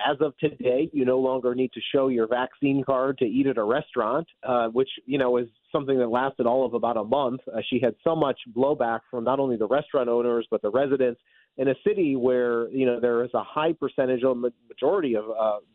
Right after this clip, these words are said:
black residents of Washington, D C are not vaccinated. So, I mean, think about the, the difficulties they, they would have, um, in terms of using, uh, these restaurants. And then she's also said that she's ending the mask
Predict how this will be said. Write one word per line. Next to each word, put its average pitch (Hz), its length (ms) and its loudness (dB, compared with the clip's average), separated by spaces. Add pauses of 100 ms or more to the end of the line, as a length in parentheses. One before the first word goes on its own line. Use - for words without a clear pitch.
(260)
black 135 240 0
residents 127 400 0
of 101 80 -4
Washington, 123 500 0
D 113 180 0
C 151 160 4
are 120 60 2
not 120 260 -2
vaccinated. 127 760 0
So, 123 100 0
I 113 40 0
mean, 113 340 -2
think 139 140 2
about 123 300 0
the, 107 200 2 (580)
the 135 60 2
difficulties 139 640 -2
they, 131 320 2
they 123 160 2
would 135 140 0
have, 131 480 -2
um, 110 340 -2
in 110 120 -2
terms - 240 -2
of 110 160 0
using, 117 340 0
uh, 113 120 2
these 110 200 -2
restaurants. 117 480 -2 (380)
And 139 140 2
then 160 140 0
she's 151 100 0
also 190 300 0
said 160 140 0
that 156 180 -4
she's 156 180 -2 (140)
ending 170 300 0
the 170 120 0
mask 156 320 0